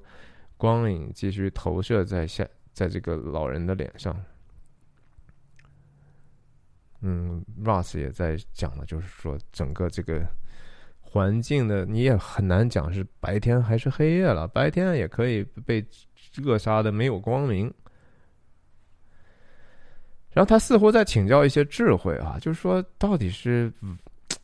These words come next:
光明和黑暗到底是，难道最后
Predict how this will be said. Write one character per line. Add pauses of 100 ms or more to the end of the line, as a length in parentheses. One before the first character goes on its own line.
(800)
光
明
和
黑
暗
到
底
是， (920)
难
道 (260)
最
后